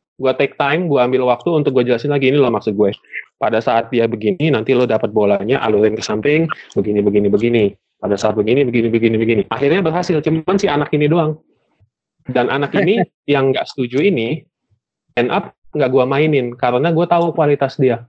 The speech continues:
Speaker 1: Menurut gue, gue tahu gue kuali-, kualitas dia. Kualitas dia adalah, dia tuh eksplosif. Jadi dia bukan modelnya yang, yang modelnya yang apa, yang kalau main jangka panjang tuh performanya lama-lama turun.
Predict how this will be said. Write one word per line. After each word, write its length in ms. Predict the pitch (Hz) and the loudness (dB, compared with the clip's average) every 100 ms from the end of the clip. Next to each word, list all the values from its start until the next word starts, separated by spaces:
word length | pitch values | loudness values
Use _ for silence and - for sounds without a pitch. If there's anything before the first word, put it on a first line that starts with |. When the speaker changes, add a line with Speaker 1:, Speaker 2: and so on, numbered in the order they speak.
| _ 135 | _ -4
Speaker 1:
Menurut 320 | 135 127 127 | 0 0 2
gue, 160 | 170 | 0
gue 100 | 165 | 0
tahu 300 | 160 160 139 | 0 0 0
gue 40 | 127 | -4
kuali-, 240 | - 117 117 | 0 -2 0
kualitas 400 | 120 117 120 - | 0 0 0 0
dia. 240 | 113 107 - | -2 -2 -2
Kualitas 320 | 127 123 139 | -2 0 -4
dia 320 | 143 175 170 | -2 0 0
adalah, 400 | 131 123 160 - _ _ _ _ - - 127 | 2 2 0 -4 _ _ _ _ -20 -20 -4
dia 240 | 131 143 | -2 0
tuh 160 | 208 156 | 0 0
eksplosif. 560 | - 151 147 147 - - - - - - | -2 -2 0 -2 -4 -8 -20 -20 -20 -6
Jadi 320 | 127 135 160 | -4 -2 -2
dia 40 | 196 | -2
bukan 240 | 180 156 | 0 0
modelnya 560 | 143 139 135 131 151 170 | 0 0 0 0 0 0
yang, 320 | 156 131 120 - - - | 0 0 -4 -8 -10 -4
yang 240 | 131 127 | -2 0
modelnya 560 | 120 120 120 131 160 160 | 0 2 2 2 0 0
yang 320 | 139 123 117 | 0 0 -2
apa, 400 | 120 156 156 - _ - - - - - - - | -2 -2 -2 -8 _ -14 -14 -6 -4 -4 -6 -2
yang 240 | 131 127 | -2 0
kalau 240 | 139 135 131 | 0 0 2
main 240 | 139 135 135 | 0 0 0
jangka 480 | 131 123 - 139 131 | 0 -2 -4 -4 0
panjang 480 | 127 127 151 156 | 0 0 -2 -2
tuh 400 | 156 202 151 - - - _ - | 2 2 2 -4 -8 -8 _ -6
performanya 560 | 139 143 135 143 185 | -2 0 0 0 0
lama-lama 320 | 165 151 175 175 | 2 2 2 2
turun. 320 | 151 135 | 0 0